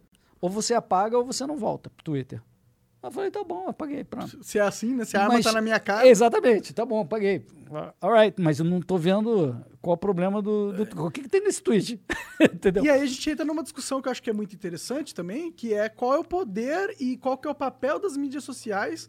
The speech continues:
Speaker 1: Ah.
Speaker 2: e se elas também deveriam ser consideradas um patrimônio público.
Speaker 1: É, eu, eu acho que não.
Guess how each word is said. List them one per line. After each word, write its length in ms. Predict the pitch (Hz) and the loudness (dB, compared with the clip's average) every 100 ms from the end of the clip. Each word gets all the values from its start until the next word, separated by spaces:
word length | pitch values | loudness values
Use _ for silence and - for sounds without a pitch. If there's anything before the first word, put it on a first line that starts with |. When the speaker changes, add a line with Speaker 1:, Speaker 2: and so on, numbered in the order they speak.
| - 139 | -14 -8
Speaker 1:
Ah. 200 | 135 247 | -6 0
Speaker 2:
e 140 | 285 370 | 0 2
se 120 | 381 | 0
elas 180 | 302 - | -2 0
também 280 | 277 240 | 0 0
deveriam 400 | 359 320 254 277 254 | 0 -2 -2 -4 -6
ser 340 | - 247 294 | -6 -6 -6
consideradas 680 | 294 269 247 233 208 233 277 | -6 -8 -4 -4 -4 -4 -6
um 180 | 285 269 | -6 -4
patrimônio 500 | 269 269 247 254 294 | -6 -4 -4 -4 -4
público. 440 | 277 208 175 _ _ _ _ _ - - | -4 -4 -6 _ _ _ _ _ -20 -12
Speaker 1:
É, 220 | 160 147 143 - _ - - | -4 -4 -6 -14 _ -20 -10
eu, 300 | 320 370 196 | -6 -6 -4
eu 140 | 247 | -2
acho 180 | 269 - | -2 -4
que 140 | - 214 | -4 -2
não. 300 | 135 113 | -2 -4